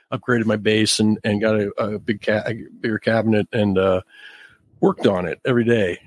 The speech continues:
and still do. And I think I got a little better. And, um, and playing in this challenging, it's challenging, you know, it's, it's, uh,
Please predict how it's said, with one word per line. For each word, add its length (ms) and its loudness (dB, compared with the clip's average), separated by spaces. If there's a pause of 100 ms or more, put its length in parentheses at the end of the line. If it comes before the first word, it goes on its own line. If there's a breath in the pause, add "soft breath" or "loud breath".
(260)
and 340 2
still 220 0
do. 300 2 (240)
And 260 0
I 60 -4
think 160 2
I 40 2
got 140 2
a 160 0 (100)
little 220 -2
better. 460 -2
And, 320 0
um, 400 0 (460 loud breath)
and 160 -2
playing 480 4
in 100 4
this 140 -2
challenging, 720 0 (180)
it's 160 -12
challenging, 600 0 (160)
you 100 -6
know, 160 0
it's, 340 -6
it's, 260 -6
uh, 360 0